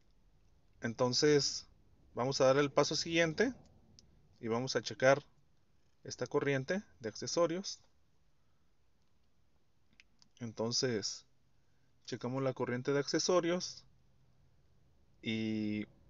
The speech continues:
esta carac-, la, la característica que tiene es de que te alimenta dispositivos no esenciales para el encendido del automóvil,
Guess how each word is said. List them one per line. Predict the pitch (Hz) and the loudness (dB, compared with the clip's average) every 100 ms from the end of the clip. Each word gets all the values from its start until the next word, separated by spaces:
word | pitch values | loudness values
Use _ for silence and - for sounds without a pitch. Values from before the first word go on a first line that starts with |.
| - - - - - _ - - - - - - - - - | -20 -20 -20 -20 -20 _ -20 -20 -20 -20 -20 -20 -20 -18 -2
esta | 135 139 - 180 180 - | 2 2 4 4 4 0
carac-, | - 123 - - | 2 2 2 -2
la, | 123 117 113 110 | 0 2 2 2
la | 117 113 113 | 0 0 0
característica | 113 110 127 131 - 160 151 | 0 0 -2 -2 -2 -2 -2
que | 156 | -2
tiene | 160 165 190 226 - - - - - - - - - - - - - - - - - | 0 2 0 -4 -10 -20 -20 -20 -20 -20 -20 -20 -20 -20 -20 -20 -20 -20 -20 -20 -6
es | 117 120 | -4 0
de | 139 135 | 0 0
que | 123 107 101 - - - - - - - - - - | -2 0 0 -4 -18 -20 -20 -20 -20 -20 -20 -4 4
te | |
alimenta | 135 165 180 190 165 196 208 - - - - - - - - - - - - | 6 6 4 2 4 4 4 -4 -18 -18 -16 -14 -16 -20 -20 -20 -20 -18 -6
dispositivos | 127 - 131 - 110 147 160 180 - - | -4 0 0 0 4 6 8 6 4 -4
no | 135 147 165 180 | 2 8 10 10
esenciales | 180 190 160 180 180 175 190 | 8 4 4 8 10 8 2
para | - 135 165 | 8 12 12
el | 165 | 10
encendido | 170 185 170 131 135 143 160 | 8 4 2 2 2 2 2
del | 147 | 2
automóvil, | 151 147 151 117 104 95 | 2 0 2 2 2 0